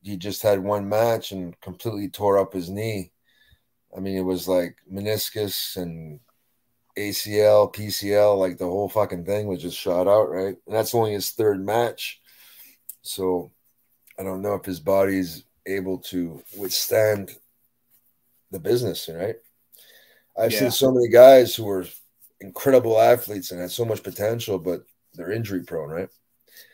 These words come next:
Speaker 1: Their bodies just couldn't take it. So, but yeah, that definitely would be an attraction that people would wanna see. So,
Speaker 2: Yeah, I'm with
Speaker 1: yeah.
Speaker 2: you. Who, who are some bigger examples you could think of, maybe from your time there,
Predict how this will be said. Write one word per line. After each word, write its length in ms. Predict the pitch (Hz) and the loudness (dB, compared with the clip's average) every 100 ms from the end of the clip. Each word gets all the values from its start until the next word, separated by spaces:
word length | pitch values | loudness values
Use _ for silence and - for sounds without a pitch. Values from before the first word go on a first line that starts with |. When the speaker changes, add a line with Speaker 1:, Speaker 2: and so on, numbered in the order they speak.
| _ _ - | _ _ -20
Speaker 1:
Their 100 | 78 | -6
bodies 320 | 87 90 85 | -2 -2 -4
just 160 | 85 - | -10 -10
couldn't 180 | 87 73 | -12 -6
take 260 | 87 92 | -4 -4
it. 120 | 82 - _ _ _ _ _ - | -8 -18 _ _ _ _ _ -20
So, 340 | - - - _ _ _ _ _ _ _ _ _ - - - | -20 -20 -20 _ _ _ _ _ _ _ _ _ -20 -8 4
but 100 | 127 | 8
yeah, 180 | 139 | 8
that 200 | 120 120 | 8 6
definitely 360 | 104 127 - 113 | 8 8 6 -2
would 180 | 101 95 | -2 -2
be 100 | 101 | -4
an 100 | 95 | -4
attraction 520 | 90 101 101 95 87 | 0 6 6 4 -6
that 140 | 80 - | -12 -8
people 260 | 90 85 | -8 -8
would 80 | 85 | -8
wanna 200 | 82 80 | -6 -6
see. 320 | 76 87 90 - _ _ - _ _ _ _ _ _ _ | -6 -8 -10 -12 _ _ -20 _ _ _ _ _ _ _
So, 120 | - 123 | -16 -8
Speaker 2:
Yeah, 300 | 117 110 107 _ _ _ _ _ - 113 | -6 -6 -8 _ _ _ _ _ -20 -14
I'm 100 | 110 | -8
with 160 | 110 80 | -6 -6
Speaker 1:
yeah. 60 | 110 | -6
Speaker 2:
you. 60 | - | 4
Who, 240 | 165 190 165 | 6 8 6
who 160 | 165 | 6
are 60 | 202 | 6
some 240 | 202 180 | 6 2
bigger 260 | 139 160 165 | 4 4 4
examples 480 | 135 127 139 147 113 | 2 -2 -2 -2 -4
you 100 | 113 | -6
could 100 | 110 | -8
think 200 | 113 110 | -8 -6
of, 200 | 110 107 | -6 -6
maybe 220 | 120 117 | -6 -6
from 180 | 107 113 | -8 -8
your 140 | 113 113 | -8 -6
time 320 | 117 107 101 | -6 -8 -6
there, 320 | 98 98 | -6 -8